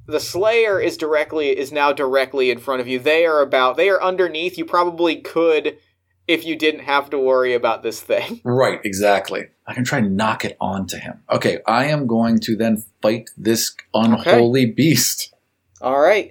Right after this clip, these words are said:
Speaker 1: I got, I got a twenty on my
Speaker 2: Oof.
Speaker 1: initiative.
Speaker 2: I got a thirteen.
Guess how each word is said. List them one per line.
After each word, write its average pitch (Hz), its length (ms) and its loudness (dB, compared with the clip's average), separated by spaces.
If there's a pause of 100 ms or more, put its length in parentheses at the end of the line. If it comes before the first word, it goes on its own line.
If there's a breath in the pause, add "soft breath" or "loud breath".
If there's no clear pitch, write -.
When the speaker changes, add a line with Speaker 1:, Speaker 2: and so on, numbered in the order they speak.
(160)
Speaker 1:
I 120 200 -6
got, 147 260 2 (1200 loud breath)
I 117 140 -10
got 139 160 0
a 151 60 -2
twenty 160 500 -2 (140)
on 127 160 0
my 117 140 6
Speaker 2:
Oof. 139 40 2
Speaker 1:
initiative. 131 460 -2 (1120)
Speaker 2:
I 98 500 2 (100)
got 98 240 2
a 87 60 -2
thirteen. 101 760 -2